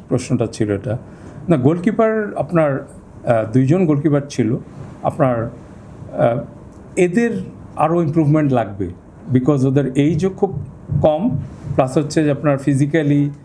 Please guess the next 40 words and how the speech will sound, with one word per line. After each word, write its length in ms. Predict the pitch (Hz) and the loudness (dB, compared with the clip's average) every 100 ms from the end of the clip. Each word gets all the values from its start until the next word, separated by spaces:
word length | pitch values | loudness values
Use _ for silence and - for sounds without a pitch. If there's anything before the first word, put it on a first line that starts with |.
| - - - | -20 -10 0
বা 480 | 120 120 117 117 - - - - - - | 0 2 -2 -4 -10 -20 -20 -20 -10 -2
আপনার 340 | 113 143 127 | 0 2 0
কিছুটা 420 | 127 202 202 190 | 0 -2 0 0
তো 240 | 190 185 165 | 2 2 0
একটু 280 | 160 160 143 | -2 0 2
দেখেছেন 460 | 131 147 143 123 | 2 0 0 0
আপনার 280 | 113 127 117 | 0 -2 -2
যে 220 | 117 117 - | -2 -4 0
আমরা 200 | 131 143 | 2 2
একটু 280 | 156 - 131 | -2 -2 0
গোলকিপারদের 560 | 135 131 147 147 135 | 2 2 0 0 0
সাধারণত 360 | 139 135 131 135 | 0 0 0 -2
একটু 420 | 139 147 127 127 - | -2 0 0 -2 0
দীর্ঘকায়, 680 | 139 156 131 156 147 123 107 - - - 156 | 0 2 2 2 0 0 -4 -10 -20 -6 0
দীর্ঘকায় 440 | 147 160 170 147 | 2 2 2 2
দেখতে 280 | 135 135 160 | 2 0 0
পছন্দ 340 | 131 147 135 | 0 2 0
করি, 140 | 120 123 | 0 0
কানন 300 | 135 131 123 | 0 0 0
ভাইয়ের 220 | 127 120 | 0 -2
মতো, 300 | 113 117 113 - 180 160 - | -4 -6 -6 -12 -10 -8 -2
তাই 120 | 170 | 2
না? 100 | 196 135 120 - - - - | 2 2 -2 -4 -16 -8 0
তো 200 | 180 180 | 0 2
ওইটা 260 | 180 180 226 | 2 4 2
হয়তো 220 | 240 247 | 2 -2
একটু 160 | 247 208 | -2 -4
কিছুটা 240 | 196 220 | -2 -2
কম 260 | 190 180 151 | 2 2 2
ছিল, 240 | 147 127 | 2 2
but 120 | 151 | 0
খেলার 320 | 151 156 180 190 | 0 0 2 0
মধ্যে 240 | 185 196 | 0 0
ওই 60 | 190 | 0
ছেলেটা 300 | 190 180 190 | -2 0 -2
কিন্তু 260 | 185 180 | -2 -2
বেশ 180 | 170 151 | -2 0
কিছু 280 | 175 175 156 | -4 0 -2
সেভ 260 | 151 170 | 0 0
দিয়েছে। 440 | 147 147 113 - | 2 2 0 -2